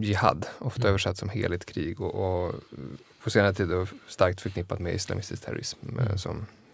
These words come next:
Speaker 1: eh, med grupper som I S och, eh,
Speaker 2: Mm.
Speaker 1: Al-Qaida. V-, vad har, vad säger Koranen om jihad?
Speaker 2: Jihad betyder ansträngning.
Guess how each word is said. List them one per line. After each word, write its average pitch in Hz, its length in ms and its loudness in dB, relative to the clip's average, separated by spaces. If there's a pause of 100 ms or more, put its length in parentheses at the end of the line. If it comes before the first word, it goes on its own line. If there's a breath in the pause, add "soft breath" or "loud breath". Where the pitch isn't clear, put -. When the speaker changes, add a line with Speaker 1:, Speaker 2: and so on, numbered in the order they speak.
(140)
Speaker 1:
eh, - 120 -8
med 90 380 -4
grupper 98 260 2
som - 220 -4 (120)
I 85 280 -2
S - 200 -6
och, - 260 -10
eh, - 40 -6
Speaker 2:
Mm. 101 100 0
Speaker 1:
Al-Qaida. - 380 -4 (460 loud breath)
V-, - 160 -4 (680)
vad 135 420 6
har, 135 440 6 (200)
vad 147 160 6
säger 156 240 8
Koranen 147 500 6
om 107 160 4
jihad? 113 340 -2 (2750 loud breath)
Speaker 2:
Jihad 131 360 6
betyder 127 340 4
ansträngning. 104 800 -2